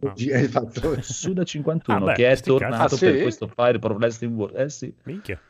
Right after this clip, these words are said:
Speaker 3: è stato
Speaker 4: Ma
Speaker 3: uno
Speaker 4: quanti,
Speaker 3: dei, dei
Speaker 4: quanti
Speaker 3: suoi
Speaker 4: anni
Speaker 3: primi
Speaker 4: ha,
Speaker 3: giochi.
Speaker 4: scusami? Com'è,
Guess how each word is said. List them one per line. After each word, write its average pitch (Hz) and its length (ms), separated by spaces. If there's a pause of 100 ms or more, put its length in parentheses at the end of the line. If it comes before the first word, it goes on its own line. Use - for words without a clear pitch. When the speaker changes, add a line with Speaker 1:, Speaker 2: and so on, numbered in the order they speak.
(160)
Speaker 3:
è - 120
stato 113 280
Speaker 4:
Ma 120 60
Speaker 3:
uno 131 180
Speaker 4:
quanti, 104 180
Speaker 3:
dei, 101 100
dei 101 180
Speaker 4:
quanti 165 180
Speaker 3:
suoi 110 120
Speaker 4:
anni 113 100
Speaker 3:
primi 117 180
Speaker 4:
ha, - 20
Speaker 3:
giochi. 107 220
Speaker 4:
scusami? 107 220 (360)
Com'è, 214 240